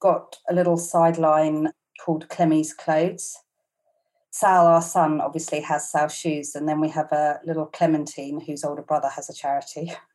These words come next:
So occasionally we put out call-outs for Clemmy's Clothes, which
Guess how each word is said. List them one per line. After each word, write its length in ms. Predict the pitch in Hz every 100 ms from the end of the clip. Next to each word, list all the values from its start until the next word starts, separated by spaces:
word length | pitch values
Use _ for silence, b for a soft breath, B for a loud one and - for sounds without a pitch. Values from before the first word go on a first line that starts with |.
| - 740 762 622 - B B B B B - - _ 214
So 200 | 214 220
occasionally 960 | 226 - 302 320 311 240 185 180 180 175
we 180 | 208 202
put 320 | - 233 -
out 220 | 220 196 -
call-outs 840 | - 214 196 170 170 170 - - -
for 80 | 196
Clemmy's 420 | - 208 196 175
Clothes, 480 | - 190 156 151 -
which 320 | 180 185 -